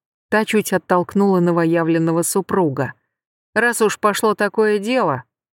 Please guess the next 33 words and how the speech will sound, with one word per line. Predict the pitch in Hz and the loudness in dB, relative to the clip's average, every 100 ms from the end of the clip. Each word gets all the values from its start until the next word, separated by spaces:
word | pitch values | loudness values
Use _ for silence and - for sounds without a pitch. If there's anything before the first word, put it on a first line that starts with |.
| _ | _
она | 185 185 190 | -2 0 0
сняла | - 185 190 202 | 0 0 0 0
с | |
безымянного | 170 175 175 180 180 170 160 | 0 0 2 0 0 0 -2
пальца | - 185 175 - | -2 -4 -4 -4
левой | 165 175 165 165 | -2 0 0 0
руки | 160 - 202 | 0 -2 -6
перстень | - 185 180 - 165 | -2 -2 -2 -2 -2
с | 156 | -2
гранатом | 156 175 160 196 - 196 - _ _ _ | -2 0 0 0 -2 -4 -4 _ _ _
и | 196 | -2
торопливо | 196 196 185 208 247 247 | 0 0 0 0 0 0
нацепила | 214 196 - 165 170 202 208 | 0 -2 -2 -2 0 0 0
на | 180 156 | -2 -2
палец | - 147 151 - - - | -2 -2 -2 -4 -8 -4
Дакару. | 160 165 - 160 139 147 _ _ _ _ _ _ _ _ | -2 -2 0 -2 -2 -6 _ _ _ _ _ _ _ _
«Коль | - 220 208 | 0 2 2
уж | 190 | 0
на | 208 196 | -2 0
то | 233 | -2
пошло, | 214 208 202 262 254 180 - | 0 -2 -2 -2 -2 -2 -6
пусть | - 302 - | -2 0 0
он | 180 170 | 0 2
будет | 180 165 165 | 0 0 -2
символом | 202 175 175 165 | -2 0 0 0
твоей | 156 180 180 175 | -2 -2 0 -2
принадлежности | 180 180 180 180 220 175 170 - 196 | -2 0 -2 -2 -2 -2 -2 -2 -2
мне, | 185 180 135 127 _ - | 0 0 -2 -6 _ -2
лорд | 190 180 143 - | 0 0 -2 -6
Дакар, | 160 170 170 165 135 - _ _ _ _ - | -2 -2 -2 -2 -4 -6 _ _ _ _ -4
потому | 190 202 202 | 0 0 0
что | - - | -2 -2
это | 202 196 208 202 | -2 0 -2 -2